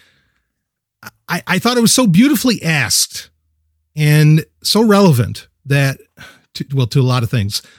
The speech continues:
that I was like, "Okay, fine. I'm, I'm gonna run with it." Um,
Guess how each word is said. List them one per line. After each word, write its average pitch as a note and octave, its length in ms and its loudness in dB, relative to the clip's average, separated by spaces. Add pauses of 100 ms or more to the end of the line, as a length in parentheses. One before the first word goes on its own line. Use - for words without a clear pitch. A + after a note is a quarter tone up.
(220)
that C3 180 -8
I C#3 140 -4
was C#3+ 100 0
like, D#3 120 2
"Okay, G3 220 2
fine. C3 240 -2
I'm, B2+ 140 0
I'm C3 160 -2
gonna C3 160 2
run A#2 220 2
with F#2 100 -6
it." E2+ 100 -12 (540)
Um, B2 380 0